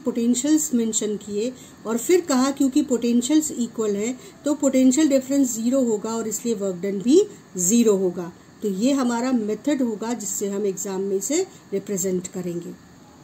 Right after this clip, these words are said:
इसी क्वेश्चन का दूसरा पार्ट था कि if charge two coulomb be first taken from A to P and then P to B, instead of going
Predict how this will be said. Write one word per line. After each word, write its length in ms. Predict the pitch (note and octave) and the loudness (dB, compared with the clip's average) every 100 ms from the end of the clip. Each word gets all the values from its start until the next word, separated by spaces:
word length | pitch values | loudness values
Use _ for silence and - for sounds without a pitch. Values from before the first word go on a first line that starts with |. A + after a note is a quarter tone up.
| - - B3+ | -20 -4 2
इसी 220 | B3+ F#4+ | 6 6
क्वेश्चन 420 | F4+ D4+ - D#4+ | 6 0 4 4
का 100 | D#4+ | 4
दूसरा 460 | C4+ A3 A3+ C4 D#4+ E4 | 0 -2 -4 -2 -4 0
पार्ट 200 | B3+ A3+ - | -2 -2 -2
था 120 | C#4 | -2
कि 160 | D4 D4+ C#4 | 0 0 0
if 120 | - | -2
charge 400 | C4 B3+ C4+ - - | 0 2 2 -2 2
two 120 | E4 E4+ C4 | 4 4 0
coulomb 400 | A3+ G3 F#3+ A#3+ - | 0 0 0 -2 0
be 160 | B3+ C#4 | 2 2
first 640 | - - E4+ C4+ - - - - - - - - - | -2 -2 0 2 -2 -6 -12 -14 -20 -20 -20 -20 0
taken 460 | C4+ C4+ C4+ E4+ F4+ | 4 4 6 8 8
from 340 | F#4 C#4+ C4+ C#4 A#3+ | 8 2 2 2 4
A 140 | C4+ C#4+ D4 | 4 4 2
to 120 | C4+ - | 0 2
P 400 | C#4 B3 G3+ D4 F4 - - - - - - - - - - | 2 4 2 0 -2 -8 -20 -20 -20 -20 -20 -20 -20 -16 0
and 340 | C#4+ D4+ F#3 B3 | 8 8 8 6
then 200 | D#4+ G#4+ - | 8 8 6
P 100 | D4+ C#4 D4 | 6 6 4
to 120 | C4+ G3 | 2 2
B, 80 | G#3 F#3+ G#3+ | -2 0 2
instead 340 | A#3+ E4 D4+ | 4 2 2
of 240 | D#4+ C#4+ G#3+ | 2 0 0
going 320 | C4 D#4 | 4 8